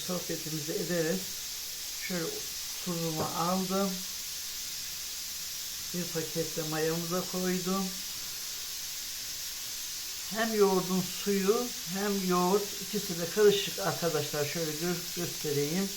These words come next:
Yumuşak olsun diye, hamurumuz yumuşak olsun, çabuk bayatlamasın,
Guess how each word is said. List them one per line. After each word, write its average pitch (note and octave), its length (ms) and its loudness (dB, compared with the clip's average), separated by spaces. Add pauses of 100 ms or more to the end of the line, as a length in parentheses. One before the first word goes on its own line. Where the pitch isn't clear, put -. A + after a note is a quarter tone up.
(460)
Yumuşak G3 440 2
olsun C#3+ 480 0
diye, E3 300 2 (580)
hamurumuz D3 600 0
yumuşak D#3+ 360 -2
olsun, C#3+ 280 0 (140)
çabuk E3 300 -2
bayatlamasın, D#3+ 880 0